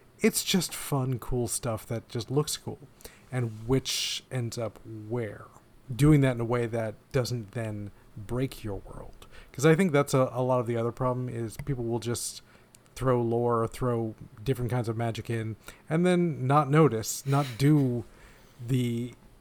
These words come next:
that interconnective work to f-, be like, "Oh, I just broke my world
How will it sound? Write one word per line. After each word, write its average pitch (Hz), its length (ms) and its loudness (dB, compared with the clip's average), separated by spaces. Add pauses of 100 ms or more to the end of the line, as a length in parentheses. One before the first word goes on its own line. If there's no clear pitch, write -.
(140)
that 139 240 2
interconnective 135 680 0
work 117 500 0 (240)
to 117 100 -2
f-, - 240 -10 (160)
be 123 120 0
like, 120 300 -4
"Oh, 156 300 4 (480)
I 170 120 10
just 151 240 4
broke 131 240 4
my 131 140 2
world 113 520 0